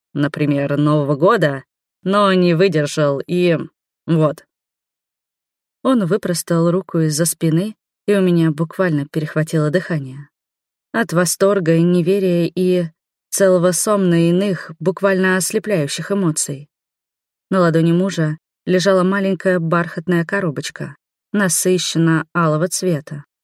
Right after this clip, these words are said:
Господи, неужели? Я попыталась не радоваться слишком уж откровенно, но не выдержала и охнула. Прижав руку к губам, в немом жесте растерянности буквально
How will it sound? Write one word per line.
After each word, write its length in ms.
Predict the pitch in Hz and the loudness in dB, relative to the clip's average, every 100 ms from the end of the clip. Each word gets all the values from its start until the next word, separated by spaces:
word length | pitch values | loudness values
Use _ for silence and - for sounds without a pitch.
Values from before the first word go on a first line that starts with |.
| _ _ _ _ _ _ | _ _ _ _ _ _
Господи, 600 | 185 160 160 - 156 160 156 _ _ _ | -2 -2 -2 -4 -4 -4 -6 _ _ _
неужели? 640 | 233 226 202 190 160 160 156 _ _ _ _ _ _ _ _ | 0 2 2 0 0 -2 -6 _ _ _ _ _ _ _ _
Я 240 | - 202 185 | -2 0 0
попыталась 600 | 180 165 170 165 160 - | 0 -2 0 0 0 0
не 80 | 175 | 0
радоваться 480 | 190 156 151 - | 0 -2 -4 -2
слишком 540 | 160 - 160 156 - 160 | -2 0 -2 0 0 0
уж 180 | 156 - | 0 -2
откровенно, 840 | - 165 - 165 170 208 180 156 156 _ _ - | -4 -4 -2 0 0 0 2 0 -2 _ _ -2
но 100 | 226 | 0
не 140 | 190 | 2
выдержала 560 | 170 185 175 156 180 180 | 2 2 2 2 2 2
и 60 | |
охнула. 640 | 190 175 - 151 139 139 151 _ _ _ _ _ _ _ _ | 2 0 -2 -6 -6 -8 -14 _ _ _ _ _ _ _ _
Прижав 420 | 220 226 233 214 | -2 0 -2 -2
руку 280 | 196 202 180 | -2 0 -2
к 60 | 147 | -2
губам, 420 | 170 160 185 185 | -2 0 0 -2
в 100 | 156 | 0
немом 320 | 170 180 180 | 2 2 0
жесте 320 | 165 180 - | 0 -2 -2
растерянности 800 | 160 160 - 208 190 170 - 190 | -2 -2 -2 -2 0 -2 -2 -2
буквально 720 | 165 156 185 180 185 196 196 | -2 -2 -4 -2 0 0 -4